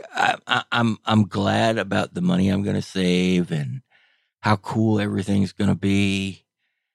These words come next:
And, you know, there's that health thing. That's great, too. I'm, I'm mostly concerned about the money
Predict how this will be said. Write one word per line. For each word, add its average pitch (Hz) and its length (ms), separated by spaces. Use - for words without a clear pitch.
And, 110 120
you 113 100
know, 98 320
there's 104 300
that 107 160
health 95 300
thing. 95 440
That's 98 260
great, 95 360
too. 104 240
I'm, 104 200
I'm 127 220
mostly 135 340
concerned 123 360
about 117 200
the 117 100
money 113 300